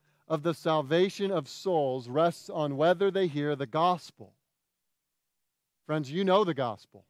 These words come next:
Who are you going to entrust it to? Who are you going to invest in?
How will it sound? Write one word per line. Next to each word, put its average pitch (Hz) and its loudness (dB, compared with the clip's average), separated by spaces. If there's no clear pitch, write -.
Who 220 4
are 226 8
you 196 0
going 175 2
to 160 -2
entrust 180 -2
it 170 -8
to? 110 -10
Who 185 0
are 196 4
you 180 0
going 151 0
to 139 -2
invest 135 -4
in? 98 -18